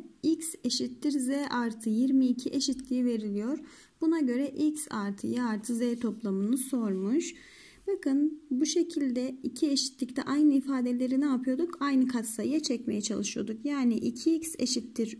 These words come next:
üç y, iki y eşittir beş z ise üç ile iki neyde birleşir? Altıda. O zaman bunu iki ile bunu üç ile çarptım. Çarptığım zaman ne olacak? Bakın dört x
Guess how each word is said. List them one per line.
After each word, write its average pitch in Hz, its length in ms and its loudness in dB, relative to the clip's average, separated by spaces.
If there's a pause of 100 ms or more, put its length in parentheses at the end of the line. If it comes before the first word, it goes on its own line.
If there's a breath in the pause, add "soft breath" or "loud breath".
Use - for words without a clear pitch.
üç 262 300 -2
y, 196 240 0 (580 loud breath)
iki - 280 0
y 294 180 6
eşittir 214 580 -2
beş 254 200 2
z - 120 -4
ise 208 460 -2 (460 loud breath)
üç - 320 2
ile - 80 0
iki 311 260 2
neyde 294 340 4
birleşir? 226 420 0
Altıda. 233 540 -2
O 254 80 -2
zaman 285 360 4
bunu 277 160 4
iki 302 300 -2
ile 294 200 2
bunu 285 160 4
üç 269 160 2
ile 202 180 -4
çarptım. 202 500 -6
Çarptığım 302 520 2
zaman 330 380 4
ne 359 60 4
olacak? 220 480 -2
Bakın 269 360 -2 (460 loud breath)
dört 330 460 2
x 233 360 0